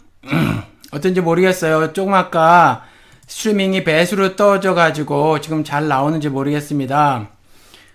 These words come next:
방송이 나옵니까? <clears throat> 오늘은 말이에요, 그, 천년왕국에 대해서 오늘은 조금 살펴보도록 하겠습니다.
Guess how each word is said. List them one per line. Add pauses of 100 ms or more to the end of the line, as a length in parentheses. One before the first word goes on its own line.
방송이
나옵니까? (1300)
<clears throat>
오늘은
말이에요,
그, (1500)
천년왕국에
대해서
오늘은
조금
살펴보도록
하겠습니다.